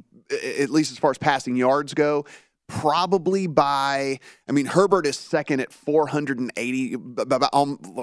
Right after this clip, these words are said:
four hundred seventy-seven yards behind him. So, you know, he's gonna likely win this by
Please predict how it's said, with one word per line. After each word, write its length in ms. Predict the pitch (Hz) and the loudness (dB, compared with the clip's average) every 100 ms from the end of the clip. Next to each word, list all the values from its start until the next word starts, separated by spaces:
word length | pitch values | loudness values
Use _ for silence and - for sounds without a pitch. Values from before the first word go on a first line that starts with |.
| - | 2
four 140 | 165 | 4
hundred 160 | 147 131 | 4 -2
seventy-seven 1120 | - 156 139 139 131 - - - 147 127 131 | -4 -4 -2 -2 -4 -8 -18 -6 -2 0 0
yards 320 | 127 131 131 135 | 2 2 2 2
behind 360 | 127 120 127 | 2 2 2
him. 240 | 135 139 - - _ _ - | 0 0 -6 -18 _ _ -6
So, 500 | - 147 139 131 - - _ _ _ _ _ 127 | 0 0 2 -2 -4 -12 _ _ _ _ _ -2
you 140 | 160 | 0
know, 120 | 113 | 0
he's 300 | - 180 185 | -2 0 0
gonna 280 | - 156 139 | 2 2 0
likely 920 | 123 127 135 - 123 143 139 131 120 - _ - | -2 0 0 -2 0 0 0 -2 -6 -16 _ -4
win 280 | 135 147 143 | -2 0 0
this 260 | 151 156 | 0 -2
by 300 | - 147 151 | -2 -2 -2